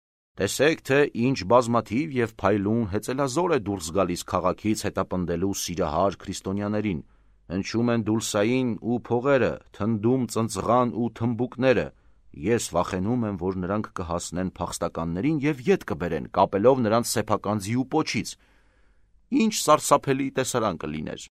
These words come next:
Տեսնելով իր առջև այդքան շատ մավրեր և լսելով նման դղրդոց, Դոն Կիխոտը խորհեց, որ պետք է օգնության հասնել փախստականներին։ Նա վեր թռավ տեղից և բարձրաձայն ասաց. «Ես թույլ չեմ տա,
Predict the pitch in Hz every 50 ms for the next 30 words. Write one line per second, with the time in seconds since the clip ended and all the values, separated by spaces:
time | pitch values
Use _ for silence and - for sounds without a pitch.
0 | _ _ _ _ _ _ _ _ _ _ _ _ _ _ _ _ _ _ _ _
1 | _ _ - 104 110 - - 143 147 160 139 135 120 123 120 113 - - 143 131
2 | 117 - - - 90 92 - - - 113 110 - - 123 110 110 - 104 107 110
3 | 104 117 127 120 92 65 - - - 85 92 80 87 82 85 - - - 90 98
4 | 117 123 113 82 82 80 82 87 95 95 90 - - 73 71 - 71 85 131 160
5 | 165 - - - _ _ _ _ _ _ - 78 78 110 110 110 107 107 101 -
6 | - 104 107 - 101 90 - 104 107 104 113 131 131 - - 80 90 98 98 -
7 | 104 110 107 - - 107 101 - - 110 104 - - - 110 107 - - 139 135
8 | 127 98 92 92 - - 92 85 - - 85 82 - - - 85 76 - 80 78
9 | 76 76 67 67 58 - _ _ _ _ _ _ _ - 82 92 104 104 87 117
10 | 120 110 - - 98 95 92 92 - - 107 135 190 214 - - - _ _ _
11 | _ _ - 71 80 123 165 147 107 87 98 92 - - - 95 87 73 85 95
12 | 95 92 - _ 78 - - - - - - - _ _ _ _ _ _ _ _
13 | _ _ _ _ _ _ _ _ _ _ _ _ _ _ _ _ _ - 73 87
14 | 151 208 214 - - - 202 226 202 - - 254 302 311 - - 175 156